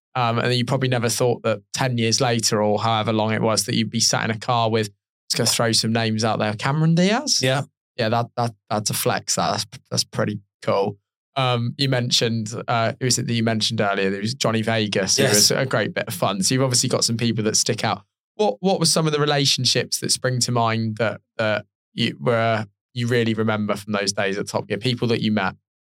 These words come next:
Speaker 2: It, so the thing with instructing, which particularly with racing, you, you, and any, any racing instructor, I think, would agree with this, and probably it's true of whether it's water skiing.
Speaker 1: Was that helmet on?
Speaker 2: Oh, Top Gear, yes. Helmet on, helmet on. Your helmet's always on anyway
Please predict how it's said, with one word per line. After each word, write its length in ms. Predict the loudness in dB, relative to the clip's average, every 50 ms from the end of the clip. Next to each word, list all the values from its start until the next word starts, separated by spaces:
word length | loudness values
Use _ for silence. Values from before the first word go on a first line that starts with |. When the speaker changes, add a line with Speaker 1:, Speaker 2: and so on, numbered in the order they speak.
| _ _ _ _
Speaker 2:
It, 160 | -2 0 0
so 120 | 2 2
the 80 | 2 2
thing 160 | 2 2 2
with 100 | 4 4
instructing, 760 | 4 2 2 2 2 0 2 2 0 2 2 0 -2 -2 -4 -8 _ _
which 240 | -2 0 0 0 0
particularly 320 | 0 0 0 2 2 2
with 60 | 2 2
racing, 520 | 2 2 2 2 2 2 0 0 -2 -4 -10 _ _ _ _
you, 220 | -2 0 0 0 -2 -4
you, 140 | -4 -4 -4 -4 -4 -2
and 220 | 0 0 0 0 0
any, 260 | 0 2 2 0 2 0
any 180 | 0 0 2 2
racing 300 | 2 2 2 2 2 2
instructor, 420 | 0 2 0 -2 -2 0 -2 0
I 40 | 0
think, 200 | 2 2 2 2
would 100 | 2 2
agree 200 | 2 2 2 2
with 120 | 2 2
this, 240 | 2 2 2 2 0
and 140 | -2 -2 -2
probably 480 | 0 0 2 2 2 0 0 -2 -4 -4
it's 180 | -2 -2 -2
true 240 | 0 0 0 2 0
of 140 | 0 -2 -4 -10 _ _
whether 180 | -2 0 0
it's 120 | -2 -2 -2
water 240 | -2 -2 0 0 0
skiing. 300 | 0 0 -2 -2 -2 -2 -2 0
Speaker 1:
Was 180 | 0 0 2
that 140 | 0 0 0
helmet 360 | 0 0 0 0 0 0 0
on? 340 | 0 0 0 0 -2 -4 -6 -12 _ _ _ _ _ _ _ _ _ _ _ _ _ -2
Speaker 2:
Oh, 160 | 0 0 0 -2
Top 240 | -2 0 0 0 0
Gear, 120 | 0 2
yes. 380 | 2 2 2 2 2 2 0 0 0
Helmet 260 | 0 0 0 0 0
on, 160 | 0 0 0
helmet 240 | 2 2 2 2 2
on. 240 | 0 0 -2 -4 -10 _ _ _ _ _ _ _ -2
Your 120 | 0 2
helmet's 280 | 2 2 2 2 2 2
always 280 | 2 2 4 4 4 4
on 100 | 2 2
anyway 400 | 2 2 2 2 2 2 0